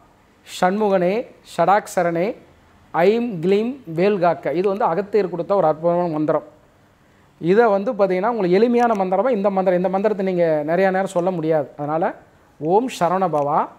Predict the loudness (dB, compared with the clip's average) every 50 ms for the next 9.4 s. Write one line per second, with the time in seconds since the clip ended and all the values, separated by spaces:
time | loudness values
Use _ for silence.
0 | _ _ _ _ _ _ _ _ _ _ _ _ _ _ _ _ _ -16 -8 -2
1 | 0 0 0 0 -2 0 0 2 2 0 -2 -6 -12 -18 _ _ _ _ _ _
2 | -8 -4 -2 -2 0 0 -2 0 0 -2 -2 -4 -8 -18 _ _ _ -8 -4 -2
3 | -2 0 2 2 2 2 0 -2 -4 -6 -6 -10 -16 _ _ _ _ -20 -20 -4
4 | 2 4 4 4 4 4 2 2 0 0 0 -2 -6 -6 -4 -4 -2 -4 -6 -2
5 | -2 0 0 2 0 -2 -6 -8 -18 _ _ _ _ -8 0 2 4 4 6 4
6 | 4 2 0 0 0 -2 -4 -2 -2 -2 -2 0 -2 0 0 0 -2 -4 -4 -4
7 | -2 2 4 4 4 4 2 2 2 2 2 0 -2 -6 -12 -20 _ _ _ _
8 | _ _ 0 2 2 0 0 0 -2 -2 -4 -4 -10 -18 _ _ _ -18 -4 -2
9 | -2 -2 -2 -4 -8 -8 -12 -12